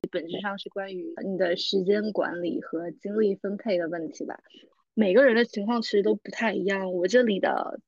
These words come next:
建议是先把成绩放在你的第一序位。然后为什么我说成绩比较重要呢？呃，主要是面对申研而言啊，就是你的C G P A其实是你这个人在他们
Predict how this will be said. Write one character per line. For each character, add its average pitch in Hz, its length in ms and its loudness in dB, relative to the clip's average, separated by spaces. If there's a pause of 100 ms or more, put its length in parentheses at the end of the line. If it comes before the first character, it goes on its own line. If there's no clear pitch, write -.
建 285 240 8
议 202 200 2
是 180 640 4
先 214 380 0
把 165 260 2 (160)
成 185 380 -4
绩 220 240 2
放 202 340 0
在 180 320 2
你 165 240 -4
的 - 360 -2 (160)
第 196 240 2
一 190 80 2
序 175 320 -4
位。 - 400 -2 (120)
然 214 140 -4
后 269 60 8
为 302 80 6
什 214 100 -2
么 185 80 2
我 185 180 4
说 190 400 0
成 180 280 -6
绩 202 180 -2
比 175 160 -6
较 175 180 2
重 196 220 -2
要 180 140 -4
呢？ 170 80 -4 (100)
呃， 220 80 4
主 214 120 4
要 214 100 4
是 294 100 4
面 285 160 6
对 233 180 6
申 247 280 2 (120)
研 - 140 -2
而 190 220 -2
言 - 120 -6
啊， - 200 -4
就 - 80 -12
是 196 100 -12
你 170 100 -12
的 175 120 -8
C - 160 -16
G 190 100 -12
P 190 160 -6
A 190 80 -2
其 - 160 -20
实 175 80 -12
是 185 240 -6 (480)
你 185 120 -4
这 208 160 4
个 196 80 2
人 170 380 -2
在 190 140 -4
他 - 140 -10
们 180 100 -6